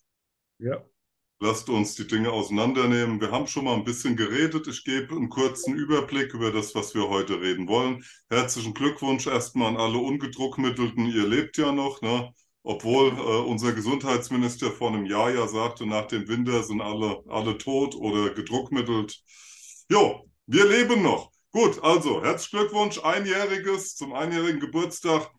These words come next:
Speaker 2: Unser Überblick heute, wir gehen vom Inland ins Ausland. Wir beginnen mit der <coughs> Tagesschau dann am besten mal, ne?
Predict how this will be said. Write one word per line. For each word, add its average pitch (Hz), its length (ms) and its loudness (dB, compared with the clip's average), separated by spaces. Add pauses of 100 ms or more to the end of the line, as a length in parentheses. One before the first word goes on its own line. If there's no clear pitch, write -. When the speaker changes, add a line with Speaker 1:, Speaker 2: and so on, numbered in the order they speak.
(120)
Speaker 2:
Unser 170 280 0
Überblick 170 560 0
heute, 160 300 -2
wir 156 120 0
gehen 160 200 -2
vom 165 200 -4
Inland 180 420 -4
ins 160 280 -2
Ausland. 196 720 -4
Wir 160 140 2
beginnen 175 480 -4
mit 156 160 -2
der 160 100 4
<coughs> - 640 6
Tagesschau 185 600 -2
dann 180 180 -2
am 165 140 -2
besten 175 400 -6
mal, 180 200 2
ne? 147 280 -2